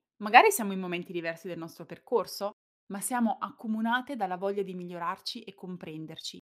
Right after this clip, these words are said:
di esplorarci e metterci in gioco. Perché se questo non fosse il caso per te, non saresti qui ad ascoltarmi ogni settimana. Tu vuoi di più e io sono qui per dirti che se ci metti il giusto lavoro puoi assolutamente averlo.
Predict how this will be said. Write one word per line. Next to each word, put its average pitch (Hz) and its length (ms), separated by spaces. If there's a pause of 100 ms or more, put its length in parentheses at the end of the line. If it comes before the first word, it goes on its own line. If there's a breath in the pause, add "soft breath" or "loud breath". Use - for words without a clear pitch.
(260)
di 208 120
esplorarci 233 760
e 196 120
metterci 190 440
in 180 100
gioco. 165 420 (440)
Perché 226 240
se 247 140
questo 339 320
non 202 120
fosse - 260
il - 80
caso 190 240
per 190 220
te, 277 340 (240)
non 185 180
saresti 185 380
qui 190 100
ad 170 80
ascoltarmi 175 720
ogni 165 200
settimana. 156 600 (720)
Tu 330 160
vuoi 202 300
di 165 100
più 294 340 (280)
e 190 100
io 214 220
sono 180 260
qui 196 160
per 180 180
dirti 170 520
che - 380 (140)
se 180 80
ci 180 140
metti 202 300
il 165 100
giusto 190 320
lavoro 190 560
puoi 170 160
assolutamente 175 680
averlo. 151 480